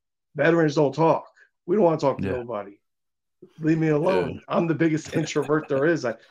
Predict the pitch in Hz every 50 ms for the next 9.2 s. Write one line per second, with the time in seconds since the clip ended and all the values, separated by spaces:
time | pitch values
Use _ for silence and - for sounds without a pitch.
0 | _ - 147 147 147 139 139 139 139 147 151 147 135 131 135 156 175 185 160 143
1 | 143 160 147 - - - - 165 175 - 156 143 - - 127 113 120 135 143 147
2 | 151 160 165 160 180 202 175 160 147 135 131 - _ _ _ _ _ _ - 139
3 | 143 143 135 - 165 165 - 151 156 - - 156 175 175 165 160 156 143 180 175
4 | 185 185 190 185 151 131 - 123 117 220 _ _ _ _ _ _ _ _ _ _
5 | - - 160 160 151 131 139 147 - 151 127 135 143 - 160 170 - 143 139 127
6 | - 123 117 117 - - 135 131 131 123 107 _ _ _ - - 135 127 123 -
7 | _ _ _ _ _ - 101 110 147 147 90 82 82 _ _ _ _ _ _ _
8 | 113 120 135 127 - 131 123 120 143 160 160 156 - - - 156 165 160 160 156
9 | 151 139 - -